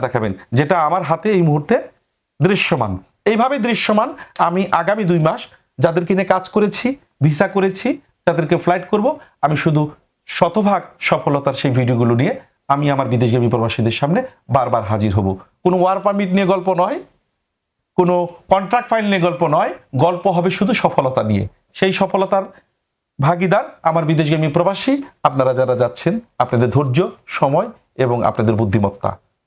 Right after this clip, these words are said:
আপনারা, আমি জানি আপনারা আমার ক্রোয়েশিয়াতে থাকবেন না, আমার সাথে শেয়ার করেছেন, I'm happy। একজন কর্মী ক্রোয়েশিয়া যাওয়ার পরে যদি কোম্পানি রিসিভ করার পরে যদি সেখান থেকে ভেগে যায়, যে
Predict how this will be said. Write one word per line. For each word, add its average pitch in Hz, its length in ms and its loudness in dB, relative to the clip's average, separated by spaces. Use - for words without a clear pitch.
আপনারা, 233 240 0
আমি 208 100 -2
জানি 190 380 0
আপনারা 156 200 0
আমার 147 120 -2
ক্রোয়েশিয়াতে 135 420 -2
থাকবেন 110 480 0
না, 104 100 -4
আমার 131 120 0
সাথে 127 200 -2
শেয়ার 151 380 0
করেছেন, 107 320 -2
I'm 151 180 0
happy। 131 240 -2
একজন 294 200 -4
কর্মী 269 420 0
ক্রোয়েশিয়া 226 280 0
যাওয়ার 208 280 0
পরে 180 160 0
যদি 170 240 2
কোম্পানি 170 380 0
রিসিভ 165 260 0
করার 208 260 2
পরে 151 160 2
যদি 165 140 2
সেখান 202 340 0
থেকে 202 200 0
ভেগে 247 320 2
যায়, 180 220 0
যে 135 120 4